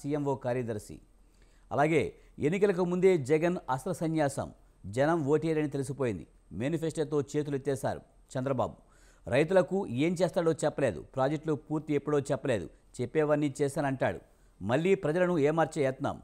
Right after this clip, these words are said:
నాయకుడంటే ఒక విజన్ ఉండాలి, సంపద సృష్టించడం తెలియాలి. ఒక ఛాన్స్ ఇచ్చిన పాపానికి రాష్ట్రం సర్వనాశనం.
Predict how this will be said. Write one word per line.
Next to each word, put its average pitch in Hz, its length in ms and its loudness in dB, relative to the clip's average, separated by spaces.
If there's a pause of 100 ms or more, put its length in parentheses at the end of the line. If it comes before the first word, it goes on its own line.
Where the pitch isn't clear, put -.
(100)
నాయకుడంటే 143 640 -2
ఒక 131 200 -2
విజన్ 113 300 -2
ఉండాలి, 120 340 0 (380)
సంపద 170 280 0
సృష్టించడం 156 480 -4
తెలియాలి. 127 440 0 (500)
ఒక 131 180 0
ఛాన్స్ 175 360 0
ఇచ్చిన 175 220 0
పాపానికి 165 640 2
రాష్ట్రం 143 380 -2
సర్వనాశనం. 135 680 -2